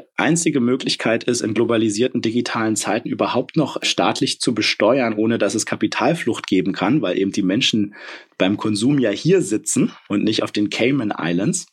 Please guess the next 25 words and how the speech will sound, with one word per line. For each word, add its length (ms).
Deswegen 240
muss 160
man 140
da 80
genauer 440
hingucken. 540
Die 160
Konsumsteuer 720
ist 300
kein 500
neoliberales 1200
Modell. 460
Ähm, 200
auch 120
das 140
Grundeinkommen, 500
alle 140
versuchen 360
das 120
immer 220
in 80
so 80
ein 60
Links-Rechts-Schema 960
einzubauen. 1300